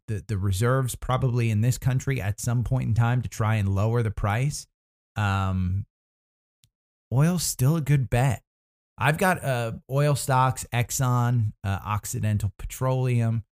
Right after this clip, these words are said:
Um, I had Devon Energy. Um, I like energy stocks still. You're, you're gonna start to see, I have M P L X, uh, which is great. It's like an eight percent dividend on that one.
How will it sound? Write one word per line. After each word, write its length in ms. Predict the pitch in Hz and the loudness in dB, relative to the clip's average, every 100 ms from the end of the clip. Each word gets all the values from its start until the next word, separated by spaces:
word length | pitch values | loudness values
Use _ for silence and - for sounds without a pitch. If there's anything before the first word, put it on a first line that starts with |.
| _ 101 | _ -2
Um, 160 | 98 | -2
I 100 | - | -4
had 440 | - - 117 135 117 | -8 -4 0 2 4
Devon 360 | 123 113 123 | 2 2 2
Energy. 560 | 117 117 107 120 117 104 _ _ _ | 2 2 0 0 -2 -4 _ _ _
Um, 440 | 90 87 87 90 92 - | -6 -4 -4 -6 -10 -8
I 120 | 123 | -4
like 340 | 110 139 156 - | 0 0 0 -4
energy 400 | 120 135 123 127 | -2 -2 -2 -4
stocks 420 | - 143 160 - | -4 -4 -4 -6
still. 320 | - 92 80 _ _ _ | -8 -8 -10 _ _ _
You're, 140 | 107 113 | -8 -6
you're 220 | 131 135 | 0 0
gonna 300 | 131 160 190 | 2 2 0
start 240 | - 139 | 0 -2
to 80 | 117 | -2
see, 160 | 131 - | -2 0
I 100 | 113 | 0
have 120 | 107 | -2
M 240 | 92 123 | -2 -2
P 200 | - 131 | 0 0
L 160 | 120 117 | 0 2
X, 480 | 127 127 - - - _ _ _ _ _ | 0 -2 -6 -12 -14 _ _ _ _ _
uh, 140 | - 71 | -10 -6
which 220 | 107 101 | -4 -2
is 120 | 95 - | -4 -6
great. 360 | 85 82 - _ _ _ | -8 -10 -12 _ _ _
It's 160 | 95 - | -8 -4
like 160 | 98 92 | -4 -4
an 100 | - | -6
eight 240 | 95 113 - | -6 -6 -8
percent 420 | - - 101 - | -10 -4 -4 -2
dividend 460 | 95 98 113 127 127 | -2 0 0 0 -2
on 120 | 131 | -4
that 200 | 127 - | -6 -6
one. 160 | 151 | -8